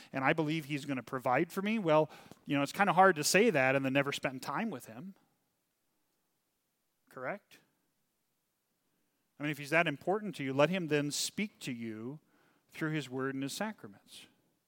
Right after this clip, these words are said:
Okay? Okay. Next paragraph. "One must finally consider the whole relation between the Old and the New Testaments.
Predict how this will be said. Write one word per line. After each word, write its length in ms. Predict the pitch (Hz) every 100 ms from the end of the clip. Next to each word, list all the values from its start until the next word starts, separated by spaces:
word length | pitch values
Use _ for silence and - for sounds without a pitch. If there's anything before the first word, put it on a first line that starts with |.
| _ _ -
Okay? 200 | 120 160 - _ _ _ _ _ _ -
Okay. 220 | 135 - - _ _ _ _ _ _ _ _ _ -
Next 160 | 165 -
paragraph. 420 | 185 151 127 120
"One 160 | 202 262
must 220 | 240 -
finally 340 | 202 202 208
consider 460 | - 175 - 175 165
the 80 | -
whole 240 | 170 175
relation 480 | 170 151 151 - 151
between 300 | 143 156 143
the 100 | 147
Old 320 | 143 151 143
and 80 | 139
the 60 |
New 140 | 131 131
Testaments. 760 | - 135 - 104 - - -